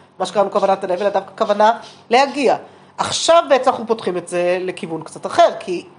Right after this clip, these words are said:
המחלוקת של רבי וחכמים לכאורה היא מחלוקת האם העניין כאן העיקרי הוא להבין מה אני אומר, כלומר, ואז קריאת שמע בכל לשון, או שהמחלוקת היא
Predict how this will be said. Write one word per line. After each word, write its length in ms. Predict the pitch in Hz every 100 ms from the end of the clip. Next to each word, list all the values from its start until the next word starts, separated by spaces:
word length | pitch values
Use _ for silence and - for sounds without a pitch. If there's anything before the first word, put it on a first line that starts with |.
| -
המחלוקת 600 | 190 185 214 226 262 -
של 80 | 220
רבי 200 | 220 226
וחכמים 580 | 214 196 185 185 190 208
לכאורה 760 | 202 - - 196 175 175 180 214 - - _ _ _
היא 120 | 220 196
מחלוקת 540 | 196 - 196 202 214
האם 280 | 202 202 196 190
העניין 480 | 175 202 190 190 196
כאן 240 | 202 202
העיקרי 440 | 180 165 - 170 185
הוא 220 | 165 156
להבין 640 | 151 160 151 151 156 180 226
מה 120 | 247
אני 160 | 277
אומר, 300 | 294 302 339 370 - - -
כלומר, 260 | - 180 175
ואז 300 | 180 226 220
קריאת 280 | 196 185 175
שמע 140 | 180
בכל 300 | 170 160 175 165
לשון, 380 | 156 165 208 330 480 - - - -
או 120 | 185
שהמחלוקת 720 | 220 208 208 285 359 508 508
היא 360 | 277 269 294